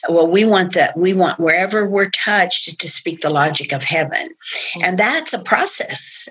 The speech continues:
Speaker 1: Uh, it was a process for Mary to womb the word, to birth the Christ. It's a process for us to hear the word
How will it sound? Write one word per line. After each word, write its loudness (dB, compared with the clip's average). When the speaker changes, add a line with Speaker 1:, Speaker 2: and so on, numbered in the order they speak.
Speaker 1:
Uh, 2
it 2
was 2
a 0
process 2
for 0
Mary 4
to 4
womb 2
the 2
word, 2
to -4
birth 0
the -4
Christ. 0
It's 0
a -4
process 0
for 0
us 2
to -4
hear 0
the 0
word 4